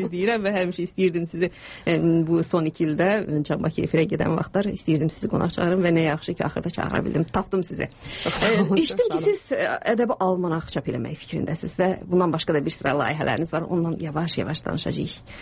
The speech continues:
Speaker 2: Bəli.
Speaker 1: Bu nə
Speaker 2: Belə
Speaker 1: ədəbi almanaqdır?
Speaker 2: belə bir fikir var. Yəni, bu artıq fikir deyil. Biz bunu artıq yekunlaşdırırıq. A, Bakının demək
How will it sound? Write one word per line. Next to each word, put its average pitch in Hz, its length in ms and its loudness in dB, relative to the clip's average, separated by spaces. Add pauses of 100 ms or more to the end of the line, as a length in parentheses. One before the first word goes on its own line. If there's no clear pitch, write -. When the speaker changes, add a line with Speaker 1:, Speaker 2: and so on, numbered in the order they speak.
(320)
Speaker 2:
Bəli. 170 240 2 (400)
Speaker 1:
Bu 440 40 6
nə 480 60 4
Speaker 2:
Belə 330 160 4
Speaker 1:
ədəbi 165 180 -6
almanaqdır? 139 540 -12
Speaker 2:
belə 302 380 2
bir 233 100 -2
fikir - 240 -6
var. 233 200 0
Yəni, 220 380 -2
bu 233 120 2
artıq 226 200 -6
fikir 226 320 -4
deyil. 226 340 2
Biz 190 160 -4
bunu 185 180 2
artıq 165 340 -2 (220)
yekunlaşdırırıq. 196 680 0 (440)
A, 180 140 0 (460)
Bakının 202 600 -2
demək 196 380 0